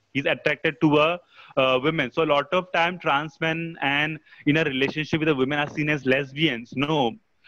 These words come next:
a trans man is a man and he's in a relationship with another cisgender woman. So they are a heterosexual couple. A trans man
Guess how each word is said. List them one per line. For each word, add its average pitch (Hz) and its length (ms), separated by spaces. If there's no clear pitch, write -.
a 139 80
trans 147 360
man 180 160
is 139 200
a 165 80
man 156 320
and 160 140
he's 165 140
in 180 80
a 170 40
relationship 156 600
with 175 180
another 143 360
cisgender 143 640
woman. 139 320
So 160 160
they 151 220
are 160 160
a 180 40
heterosexual 156 640
couple. 117 280
A 139 80
trans 156 600
man 147 360